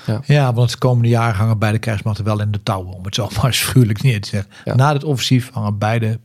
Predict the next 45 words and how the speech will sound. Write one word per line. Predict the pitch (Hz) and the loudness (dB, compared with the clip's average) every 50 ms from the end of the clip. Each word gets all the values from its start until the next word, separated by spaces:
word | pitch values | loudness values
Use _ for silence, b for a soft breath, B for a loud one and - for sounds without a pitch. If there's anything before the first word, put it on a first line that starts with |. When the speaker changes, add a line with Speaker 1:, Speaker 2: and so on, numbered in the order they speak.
| - _ _ | -14 _ _
Speaker 2:
partijen | - 117 - - 98 95 92 90 98 b b b b b | -14 -10 -8 -8 -8 -8 -10 -12 -12 b b b b b
langdurig | 113 107 104 104 101 101 104 98 95 95 - - | -4 -2 0 0 0 -2 -2 -4 -4 -6 -8 -8
in | - 110 98 90 | -8 -8 -8 -8
de | 92 | -8
touwen. | - - 82 92 90 - - _ _ _ _ _ _ _ _ _ _ _ _ _ _ | -10 -12 -12 -12 -14 -18 -20 _ _ _ _ _ _ _ _ _ _ _ _ _ _
Speaker 1:
Ik | - 123 | 0 2
krijg | 131 | 2
nog | 127 | 2
een | - - 151 | 4 4 2
vraag | 143 - | 2 2
van | - 110 | 2 0
een | 104 - | 0 0
twitteraar. | - - 175 - - 170 143 147 165 208 214 180 | 2 2 2 4 4 4 4 4 4 2 2 0
Eh, | - - 113 104 101 104 104 - - - - 160 | -2 -2 0 2 2 2 0 -2 0 2 2 2
L | 170 | 2
T | - 147 | 2 0
R | 123 - - 107 117 | -2 -2 -2 -6 -4
G | - 127 95 92 - | -4 -4 -4 -4 -2
tien | - 214 226 233 233 233 B B B B B B B B B B B B B | 0 2 2 2 0 -2 B B B B B B B B B B B B B
stelt | - - - - 165 - | -2 2 2 2 4 4
ons | 135 127 117 | 2 2 2
de | - - | 2 2
vraag: | - 123 131 170 165 95 98 | 2 2 4 4 2 2 2
"Is | - 165 170 - | 2 2 4 4
het | 156 131 139 123 110 | 4 2 2 0 2
denkbaar | 117 135 160 196 - 143 117 117 113 127 143 165 147 | 4 4 4 4 2 2 2 4 4 4 4 4 4
dat | 135 127 - - - | 2 2 2 0 -2
Oekraïne | 127 - 139 - - 156 160 143 | 0 2 2 4 4 4 6 6
de | 120 117 117 | 6 4 2
Krim | - - - 165 175 156 143 131 | 0 2 4 4 6 6 6 4
wil | 117 120 117 | 4 4 4
opgeven | - 117 107 - - 101 101 117 110 123 - | 2 2 0 0 0 2 2 4 4 2 2
in | 120 113 107 | 4 4 4
ruil | 104 104 98 110 135 | 4 4 4 2 2
voor | - - 117 110 | 0 -2 -4 -4
het | 104 - | -4 -4
vertrek | - 107 - - 117 110 - - | -6 -6 -4 -4 -4 -4 -4 -4
van | - 113 110 | -4 -2 -2
de | 104 | 0
Russen | 104 101 107 - - - - | 0 0 -2 -2 0 0 0
uit | 110 110 | 0 0
de | - 107 | 0 -2
rest | 107 110 - - | -2 -2 -2 -4
van | 107 98 | -4 -2
Oekraïne, | 107 - - 113 - 107 101 - - | -2 -2 -2 -4 -4 -2 -4 -4 -6